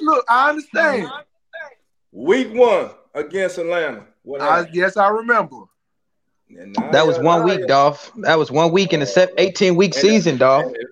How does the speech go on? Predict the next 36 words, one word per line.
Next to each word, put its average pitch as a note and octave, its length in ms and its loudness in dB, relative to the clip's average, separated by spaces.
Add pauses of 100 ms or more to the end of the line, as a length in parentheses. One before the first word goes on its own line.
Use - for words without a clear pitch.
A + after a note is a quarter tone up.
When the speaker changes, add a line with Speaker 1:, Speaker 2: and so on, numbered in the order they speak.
(400)
Speaker 2:
before, A#3 540 6
Speaker 1:
And G3+ 60 -6
Speaker 2:
before G#3 400 2 (120)
this F3+ 100 -16
Speaker 1:
he F3 80 -4
Speaker 2:
year A3 80 0
Speaker 1:
got G3+ 180 4
Speaker 2:
and F3+ 80 -2
a A3+ 40 4
Speaker 1:
hurt D#4 160 6
Speaker 2:
half, A3+ 80 -2
Speaker 1:
in G3+ 160 -8
week A#3+ 280 -8
Speaker 2:
be-, - 0 -
Speaker 1:
three. G3+ 320 0
Speaker 2:
before G3 440 -4
this G#3 200 -8
year G3 140 -10
and G3 100 -10
a F#3+ 60 -6
half D#3+ 320 -4
of D3+ 140 -10
him E3+ 200 -10
being D#3+ 240 -10
hurt, D#3 280 -8 (360)
how E3+ 140 -10
many F3 220 -10
s-, - 180 -20 (140)
seasons D#3 400 -14
he D3+ 80 -14
gave D3 320 -10
you C#3 80 -8
a C3 80 -6
healthy, D3+ 340 -4
dominant C3 460 -10
football? G2 500 -14